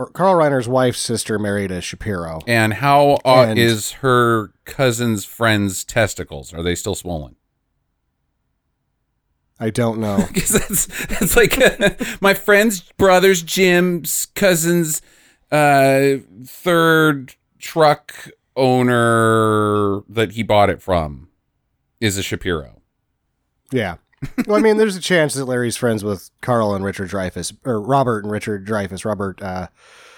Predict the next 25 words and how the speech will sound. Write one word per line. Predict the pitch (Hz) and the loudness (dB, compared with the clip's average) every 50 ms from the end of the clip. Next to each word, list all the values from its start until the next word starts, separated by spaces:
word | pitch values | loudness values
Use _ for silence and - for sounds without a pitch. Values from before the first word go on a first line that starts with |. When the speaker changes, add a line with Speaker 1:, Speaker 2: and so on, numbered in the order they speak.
| - - _ _ _ - | -20 -20 _ _ _ -2
Speaker 1:
Rob | 165 170 165 127 | 0 0 0 0
Reiner. | 135 127 117 107 104 104 98 - _ _ _ _ _ _ _ _ _ _ _ _ _ - | -2 -6 -6 -6 -8 -8 -10 -12 _ _ _ _ _ _ _ _ _ _ _ _ _ -2
But | 143 170 156 151 | 0 2 4 4
it | 147 147 151 - | 2 0 -2 -4
seems | - - 196 196 196 175 - | -2 0 2 2 2 2 0
to | 175 | 0
line | 160 156 151 143 143 | 2 2 2 4 2
up, | 147 139 - | 2 2 2
like, | 143 139 131 120 - | 2 2 2 2 0
if | 123 - | -2 0
he | - 143 | 0 0
kind | 127 - 151 143 135 | 0 2 2 2 2
of | 135 120 117 | 2 0 2
got | 139 139 135 127 | 0 0 2 0
embedded | 139 127 123 120 131 131 127 131 123 | 0 -2 0 2 2 2 2 2 2
into | 127 123 117 | 2 2 0
the | 117 113 113 | 0 0 0
Reiner | 110 120 123 127 123 120 113 | 0 0 2 2 0 0 0
business, | 104 110 107 110 113 104 - | 0 -2 -2 -2 -4 -4 -4
that | 113 104 | -4 -4
it | 113 | -2
may | 113 117 113 | -2 -2 -2
have | 113 113 101 98 | -2 -2 -2 -2
been | 110 110 107 104 98 | -4 -2 -2 -4 -6
through | - - 117 110 107 104 101 101 98 95 98 | -6 -6 -4 -2 -2 0 -2 -2 -4 -4 -6